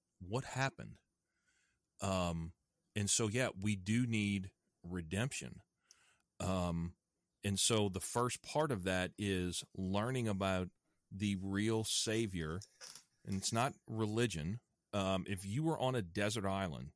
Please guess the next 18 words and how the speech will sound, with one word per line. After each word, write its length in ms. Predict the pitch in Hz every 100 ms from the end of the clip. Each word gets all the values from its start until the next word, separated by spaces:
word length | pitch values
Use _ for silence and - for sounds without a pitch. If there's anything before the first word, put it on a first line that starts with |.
| _
<laughs> 200 | - -
and 120 | 127
there 120 | 110 110
was 180 | 104
no 180 | 107 104
church, 560 | 101 110 98 80 - - _ - - _ _ _ -
but 140 | 107
you 140 | 92 107
had 180 | 113 110
a 60 |
Bible 420 | 87 92 113 101
with 220 | 82 80 80
you, 220 | 80 78 - _ _ _ _ _ _ -
you 300 | 87 92 110
have 300 | 117 120 -
everything 580 | 110 113 131 - 127 120
you 140 | 117
need 420 | 104 117 107 87